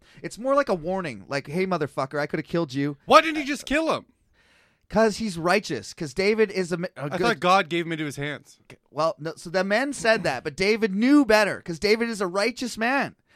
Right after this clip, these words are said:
Speaker 1: Th-, Kyle,
Speaker 2: And God hates killing, all of a sudden.
Speaker 1: right? They, well, he, David's been saying this whole time. I know it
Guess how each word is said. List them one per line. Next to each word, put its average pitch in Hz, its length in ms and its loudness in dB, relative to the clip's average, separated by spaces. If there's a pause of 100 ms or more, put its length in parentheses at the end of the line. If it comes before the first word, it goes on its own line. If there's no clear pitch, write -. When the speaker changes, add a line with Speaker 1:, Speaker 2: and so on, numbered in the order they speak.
(220)
Speaker 1:
Th-, 185 140 -8
Kyle, 233 260 4
Speaker 2:
And 165 100 -2
God 185 220 6
hates 170 260 -4
killing, 104 460 -6
all 123 100 -8
of 120 60 -8
a 113 40 -14
sudden. 87 300 -16 (440)
Speaker 1:
right? 165 300 0 (120)
They, 202 180 -2 (180)
well, 208 280 2
he, 185 160 -10
David's 254 600 -2
been 254 160 -8
saying 240 280 -4
this 208 140 -6
whole 208 180 2
time. 160 440 -6 (240)
I 175 60 0
know 202 240 2
it - 260 -10